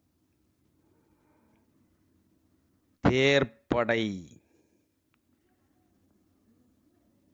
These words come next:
காலாள் படை என நான்கு வகை படைகளோடு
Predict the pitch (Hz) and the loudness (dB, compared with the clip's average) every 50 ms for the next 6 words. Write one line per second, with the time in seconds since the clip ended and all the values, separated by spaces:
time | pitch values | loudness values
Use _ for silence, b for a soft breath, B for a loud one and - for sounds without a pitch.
0 | _ _ 554 _ _ _ _ _ _ _ _ _ _ _ _ _ _ _ _ - | _ _ _ _ _ _ _ _ _ _ _ _ _ _ _ _ _ _ _ -8
1 | - 113 120 123 120 120 120 117 113 117 117 113 101 - - - - 107 101 98 | -4 -2 0 0 2 2 2 2 2 2 2 0 -2 -6 -4 -2 0 0 0 0
2 | 101 95 90 82 76 67 - - _ _ - _ 82 87 90 98 113 117 117 117 | -2 -4 -6 -10 -14 -20 -20 -20 _ _ -20 _ -20 -14 -6 -4 -2 0 0 0
3 | 117 113 110 107 104 95 95 98 98 101 104 110 120 123 127 135 135 131 127 117 | 0 0 0 0 -2 -2 -4 -4 -4 -2 -2 0 2 2 2 2 2 0 0 0
4 | 120 117 107 113 113 104 110 110 104 95 - _ - 110 110 113 123 117 117 120 | -2 0 2 2 2 2 0 -2 -4 -6 -6 _ -2 0 2 2 2 2 4 2
5 | 117 117 117 120 123 123 120 131 131 120 113 95 90 | 4 4 6 6 6 6 6 6 4 4 4 2 -2